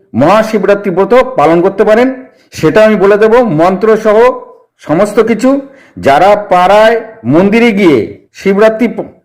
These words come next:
পালন করবেন এবং পাড়ার মন্দিরে গিয়ে শিব প্রতীককে পূজা করবেন, অর্ঘ্যদান করবেন, তার মন্ত্রবিধি আমি বলে দেব। পুরোহিত যদি থাকে তো ভালো, আর যদি পুরোহিত না থাকে আপনি নিজে নিজেই এই মহাশিবরাত্রি পালন করতে পারেন।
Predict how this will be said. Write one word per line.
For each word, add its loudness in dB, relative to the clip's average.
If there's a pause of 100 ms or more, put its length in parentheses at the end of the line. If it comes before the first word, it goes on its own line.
পালন 0
করবেন 2
এবং -2 (160)
পাড়ার 0
মন্দিরে -2
গিয়ে 0 (680)
শিব -6
প্রতীককে -2 (120)
পূজা 2
করবেন, 0 (500)
অর্ঘ্যদান 0
করবেন, 0 (100)
তার 0 (120)
মন্ত্রবিধি -2 (360)
আমি -2
বলে 2
দেব। 2 (500)
পুরোহিত 2 (560)
যদি 2 (100)
থাকে -2
তো -2
ভালো, 2 (320)
আর -2
যদি -2
পুরোহিত -2
না 2
থাকে -4
আপনি 0
নিজে -2
নিজেই 0 (260)
এই 0
মহাশিবরাত্রি -2
পালন 0
করতে -4
পারেন। 0